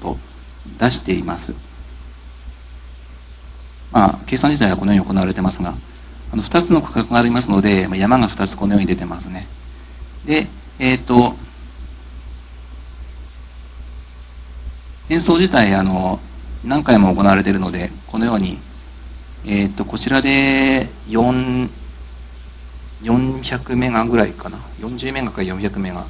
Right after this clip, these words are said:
で、まあ、同じくこちらでも、同じ量コピーされているので、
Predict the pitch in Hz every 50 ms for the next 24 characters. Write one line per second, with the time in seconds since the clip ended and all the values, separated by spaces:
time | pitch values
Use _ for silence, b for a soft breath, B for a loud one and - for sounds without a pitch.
0 | - - 175 156 139 131 123 135 143 139 - - - - 101 101 101 101 104 98
1 | 92 90 92 - - - - - - - - 104 107 110 117 117 120 123 127 120
2 | 101 92 87 - - - - - - - - 110 98 - 92 92 - 95 87 87
3 | 90 90 92 113 120 113 101 -